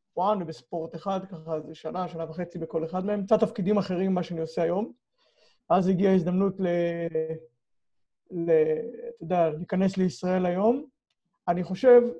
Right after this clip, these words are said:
שזה, שזה הכי מעניין. מהרגע שנכנסתי, מטרה, באמת, משהו ש-, משהו ששמתי לב, אני חושב שכל מי שעוקב יודע, אני מכסה את כל הקבוצות.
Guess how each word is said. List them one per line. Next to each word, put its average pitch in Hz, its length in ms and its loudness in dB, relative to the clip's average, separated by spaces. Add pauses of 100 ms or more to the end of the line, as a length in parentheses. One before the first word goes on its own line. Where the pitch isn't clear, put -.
שזה, 190 400 4
שזה 175 180 4
הכי 214 160 4
מעניין. 196 440 2
מהרגע 196 320 2
שנכנסתי, 214 960 -4 (500)
מטרה, 190 520 2 (380)
באמת, 233 220 -2
משהו 240 320 -6
ש-, - 200 -20 (300)
משהו 233 160 -12
ששמתי 233 440 0
לב, 226 140 6
אני 202 80 -4
חושב 214 120 -8
שכל 208 240 0
מי 214 100 0
שעוקב 185 400 -4
יודע, 208 420 -2 (920)
אני 208 200 -2
מכסה 233 360 -2
את 226 80 0
כל 202 160 0
הקבוצות. - 640 -12